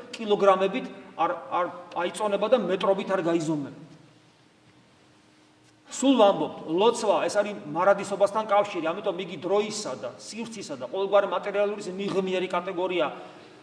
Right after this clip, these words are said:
რატო ვაფასებთ დღემდე მას ესე უცნაურად მიწიერი საზომი? სიყვარულის მაგალითი, იმიტომ მოვიყვანეთ, ყველა ხდება, როგორ შეიძლება სიყვარული გაზომოა, დაწონ.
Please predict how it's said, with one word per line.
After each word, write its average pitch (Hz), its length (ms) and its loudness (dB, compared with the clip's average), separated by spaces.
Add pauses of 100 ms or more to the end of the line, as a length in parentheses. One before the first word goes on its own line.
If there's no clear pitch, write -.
(120)
რატო 202 340 -2
ვაფასებთ 175 640 -4
დღემდე 147 480 -4
მას 135 320 -10
ესე 135 200 -12
უცნაურად 160 1000 -4
მიწიერი 170 360 -4
საზომი? 139 640 -10 (1160)
სიყვარულის 233 440 -2
მაგალითი, 208 320 0
იმიტომ 202 240 -4
მოვიყვანეთ, 196 380 -2
ყველა 175 260 -2
ხდება, 160 300 -6
როგორ 160 260 -6
შეიძლება 170 240 -4
სიყვარული 156 380 -4
გაზომოა, 151 480 -4
დაწონ. 151 340 -4